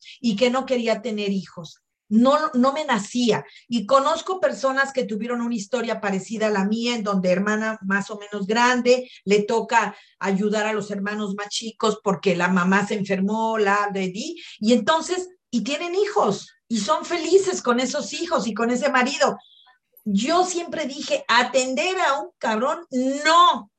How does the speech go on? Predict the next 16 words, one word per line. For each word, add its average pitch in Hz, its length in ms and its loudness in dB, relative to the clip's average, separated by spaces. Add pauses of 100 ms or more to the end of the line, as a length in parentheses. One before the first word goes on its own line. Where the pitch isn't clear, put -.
(120)
y 240 120 0
escuincles, 381 720 2 (120)
menos. 370 880 0 (320)
O 220 60 0
sea, 233 340 4 (340)
y 269 100 2
hasta 277 240 2
el 277 80 0
día 330 180 4
de 381 140 0
hoy, 311 180 2 (100)
casi 277 360 -6
sesenta 202 520 -4
y 214 80 0
ocho 247 300 2
años, 240 340 -2